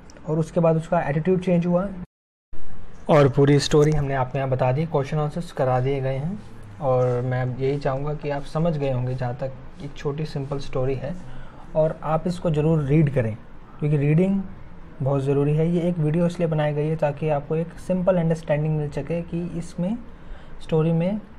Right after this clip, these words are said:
जो summary है, वो क्या है, और question answers करते समय आपको किसी भी तरह की disturbance ना हो।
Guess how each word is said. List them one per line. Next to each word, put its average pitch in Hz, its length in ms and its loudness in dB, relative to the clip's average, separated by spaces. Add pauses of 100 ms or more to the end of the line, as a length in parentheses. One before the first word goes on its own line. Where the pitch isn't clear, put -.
(200)
जो 175 60 -4
summary 175 420 4
है, 147 120 2
वो 139 140 0
क्या 139 240 2
है, 151 160 0
और 165 160 2
question 165 360 0
answers 180 280 -6
करते 165 260 -2
समय 160 260 -2
आपको 147 320 -4 (600)
किसी 170 200 0
भी 180 80 0
तरह 160 180 2
की 175 120 -2
disturbance 170 680 -2
ना 143 140 -2
हो। 123 240 -2